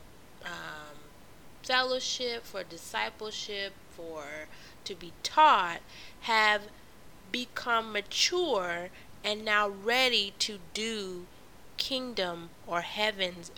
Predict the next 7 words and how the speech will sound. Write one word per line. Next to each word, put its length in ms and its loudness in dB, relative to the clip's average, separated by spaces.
business. 680 -6
They 280 8
are 400 4
empowered. 1160 4
They're 160 2
no 280 0
longer 580 0